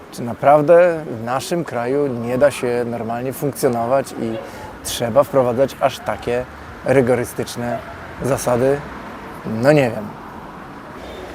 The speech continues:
Dajcie znać w komentarzach, czy taki sposób działania jak na Bawarii to jest ok i czy uważacie, że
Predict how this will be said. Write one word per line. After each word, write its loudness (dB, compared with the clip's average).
Dajcie 8
znać 4
w -8
komentarzach, 6
czy 6
taki 4
sposób 0
działania 6
jak -2
na 2
Bawarii 6
to 0
jest -6
ok 6
i -2
czy -6
uważacie, 8
że 0